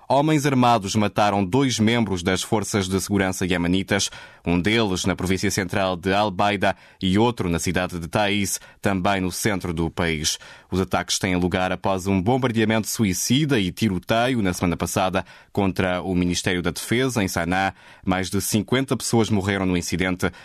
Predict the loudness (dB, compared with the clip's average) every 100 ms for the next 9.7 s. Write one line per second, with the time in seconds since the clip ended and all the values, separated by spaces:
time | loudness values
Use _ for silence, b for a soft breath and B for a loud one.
0 | B B -4 -4 -4 -2 -2 0 -2 -2
1 | -2 -4 -6 0 0 0 -2 -2 -2 -2
2 | -2 -4 -6 -2 0 2 0 0 0 -2
3 | 0 -2 -2 -4 -2 0 0 -2 -4 -4
4 | -4 -8 _ _ _ _ _ _ _ _
5 | B B B B B B B 0 2 0
6 | 0 0 2 0 2 0 2 2 4 4
7 | 4 2 -2 -2 0 2 4 6 6 4
8 | 2 0 0 2 2 2 4 2 2 2
9 | 2 0 2 2 2 0 -2